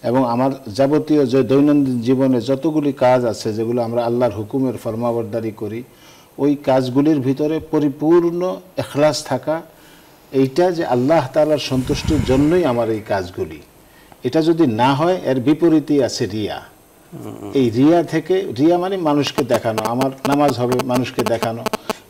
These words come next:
Speaker 1: মানুষের সামনে যখন আমি নামাজ পড়ি, তখন আমাদের নামাজের রূপ হবে একরকম। একাকী যখন আমি নামাজ পড়ি, তখন আমার নামাজের অবস্থা হবে আরেক রকম। এই যে দ্বৈত অবস্থাটা,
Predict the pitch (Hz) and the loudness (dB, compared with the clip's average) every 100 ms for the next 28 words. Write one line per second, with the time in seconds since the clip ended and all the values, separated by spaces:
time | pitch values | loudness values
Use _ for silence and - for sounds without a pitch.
0 | 117 120 135 160 147 156 131 143 143 135 | -4 0 2 2 2 2 2 4 4 2
1 | 139 131 131 131 135 135 - 113 117 117 | 2 2 0 0 0 -2 0 0 2 0
2 | 117 127 127 123 123 131 120 123 127 123 | -2 0 -2 0 0 -2 -2 0 0 0
3 | 110 123 123 127 120 123 117 113 113 107 | 0 0 0 0 0 0 -2 -6 -6 -12
4 | - - - _ - 139 160 151 147 131 | -14 -20 -20 _ -4 0 0 2 2 0
5 | 123 135 135 135 139 139 131 131 117 101 | 0 0 0 0 0 0 -2 -2 -4 -4
6 | 98 110 127 120 127 120 123 123 120 113 | -6 -6 -4 -4 -4 -4 -2 -2 -2 -2
7 | 117 110 120 113 120 117 117 113 104 110 | -4 -4 -6 -4 -4 -4 -6 -8 -10 -12
8 | 110 - - - _ 147 165 160 156 - | -16 -20 -20 -20 _ 0 2 4 2 0
9 | 110 147 151 156 139 131 127 131 - 117 | 0 2 2 2 2 2 0 -2 -4 -6
10 | 107 | -4